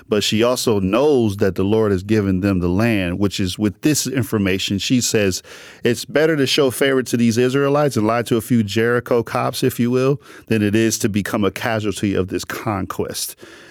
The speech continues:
And so what's deeper is that this lady who knows nothing of God, who is a Canaanite, who's a Jerichoite, she names the God, the Lord God, the God of heaven and God of earth.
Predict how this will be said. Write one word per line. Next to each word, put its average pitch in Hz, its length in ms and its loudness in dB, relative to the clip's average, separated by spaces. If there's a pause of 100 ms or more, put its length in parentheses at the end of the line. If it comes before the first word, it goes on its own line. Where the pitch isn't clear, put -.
And 120 140 0
so 117 540 2
what's 123 240 2
deeper 135 400 2
is 101 140 -2
that 104 280 0
this 147 300 0
lady 117 380 2
who 110 180 2
knows 104 260 0
nothing 127 380 0
of 123 160 2
God, 92 340 0
who 104 100 4
is 92 120 2
a 87 80 0
Canaanite, 123 560 0
who's 113 180 2
a 104 80 -2
Jerichoite, 95 800 0 (240)
she 131 320 2
names 113 420 2
the 98 140 0
God, 98 580 0
the 120 160 2
Lord 131 240 2
God, 98 300 0
the 87 80 -2
God 95 240 0
of 90 80 -4
heaven 95 320 -2
and 90 120 -4
God 90 220 -2
of 87 140 -6
earth. 104 240 0